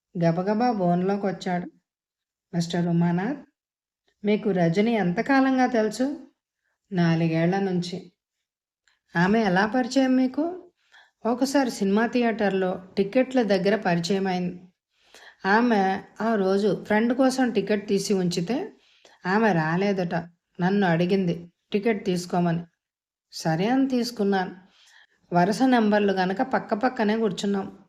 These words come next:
సినిమా చూసిన దానికంటే కబుర్లే ఎక్కువ. తర్వాత నా అడ్రస్ అడిగి తీసుకుని మా ఇంటికి వచ్చింది.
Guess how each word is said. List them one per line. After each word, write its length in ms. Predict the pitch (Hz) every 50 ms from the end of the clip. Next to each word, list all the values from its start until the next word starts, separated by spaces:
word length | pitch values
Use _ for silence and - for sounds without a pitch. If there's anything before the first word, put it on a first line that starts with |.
| _ _ _ _ _ _ _ -
సినిమా 420 | - - 220 214 233 247 269 254 - 226
చూసిన 320 | 202 196 196 233 226 226
దానికంటే 580 | 226 220 214 202 185 - 185 185 185 175 214 226
కబుర్లే 540 | 220 - 180 165 165 190 190 202 208 208 196
ఎక్కువ. 380 | 185 - - 180 180 175 - - - - _ _ _ _ _ _ _ _ _ _ -
తర్వాత 380 | 208 220 226 262 269 269 269
నా 180 | 262 240 220 202
అడ్రస్ 540 | 190 190 185 175 170 165 196 220 226 - -
అడిగి 280 | 175 170 170 202 196
తీసుకుని 500 | 202 175 190 175 170 170 - - 208 247
మా 160 | 254 233 202 180
ఇంటికి 300 | 175 175 170 190 196 208
వచ్చింది. 420 | 185 170 - - 180 175 170 170